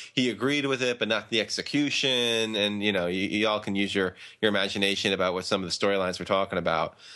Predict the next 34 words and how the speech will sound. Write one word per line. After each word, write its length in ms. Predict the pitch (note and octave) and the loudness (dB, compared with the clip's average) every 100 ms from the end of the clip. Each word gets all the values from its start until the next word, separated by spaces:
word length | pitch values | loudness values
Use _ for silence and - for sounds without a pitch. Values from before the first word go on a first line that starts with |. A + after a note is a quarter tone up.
| - | -10
So 420 | - D#3 C#3+ C3 | -4 0 0 0
that, 280 | A2 C3+ A2 | 0 0 2
that 180 | C3 B2+ | 0 0
was 160 | C#3+ A#2 | 0 -2
interesting. 480 | G2+ - - F#2+ | -2 -4 -4 -2
And 80 | G2 | 2
then 100 | B2 | 2
I 160 | C3+ D#3+ | 2 2
even, 200 | C#3+ A#2+ | 0 0
I 220 | G#2+ C#3+ | 2 2
asked 260 | C3+ A#2+ B2+ | 0 -2 -2
him 100 | G2+ | -4
a 40 | |
question. 440 | - F#2+ F2+ G#2 | 0 0 0 0
I, 180 | F#2+ G#2 | 2 2
I 200 | C2 G#2 | 2 2
asked 300 | A2 G#2+ G2+ | 2 0 -2
him 100 | G#2+ | -2
about 460 | G2 F#2+ F#2 F#2 - - - - - _ _ _ _ _ - | 0 2 2 2 -2 -8 -20 -20 -20 _ _ _ _ _ -6
the, 360 | G#2+ G#2+ G2+ | 0 2 0
the 140 | - G#2 | 0 0
whole 200 | A2+ G#2 | 0 2
world 240 | G2 F#2+ | 2 0
of 80 | E2+ | 0
blogging 640 | A2 C#3+ F#3+ A#2+ F#2+ G2 | 2 2 2 0 0 0
and, 180 | G2 G2 | 0 0
and, 280 | E2+ G2+ G2 | -2 -2 -2
and 180 | G#2+ G#2 | -2 0
kind 220 | C3+ B2+ | 0 0
of 80 | A2 | 0
this 160 | A2+ | 0
idea 400 | A2 G#2+ A#2+ A#2+ | 0 0 0 0
now 340 | G#2+ G2+ G2 G2 | 2 0 2 0
there, 480 | G2 F#2+ F#2+ G2 | 0 0 0 -2